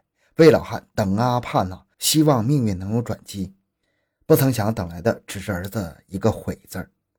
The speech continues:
魏老汉本来是住在新密农村的，改革开放后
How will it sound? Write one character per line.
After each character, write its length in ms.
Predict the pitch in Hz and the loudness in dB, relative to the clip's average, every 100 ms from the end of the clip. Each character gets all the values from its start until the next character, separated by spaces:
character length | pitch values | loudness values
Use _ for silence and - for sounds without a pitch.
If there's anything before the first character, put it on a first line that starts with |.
| _ _ _ _ _ _ _ _ _ _ _ _ _ _ - | _ _ _ _ _ _ _ _ _ _ _ _ _ _ 2
魏 100 | 190 | 6
老 160 | 147 | 6
汉 240 | 117 139 113 | 6 2 2
本 120 | 95 | -2
来 120 | 90 | -2
是 200 | 98 120 | -4 -6
住 160 | 117 110 | -4 -2
在 260 | 98 85 | -2 -2
新 240 | 87 - 131 | -6 -2 0
密 160 | 127 | 0
农 220 | 85 85 | -2 -6
村 240 | 101 107 98 | -6 -6 -6
的， 120 | 92 _ _ _ _ _ | -8 _ _ _ _ _
改 160 | - 101 | -4 -2
革 100 | 117 | -2
开 160 | 123 143 | 2 0
放 200 | 135 104 | 0 -6
后 180 | 127 | -12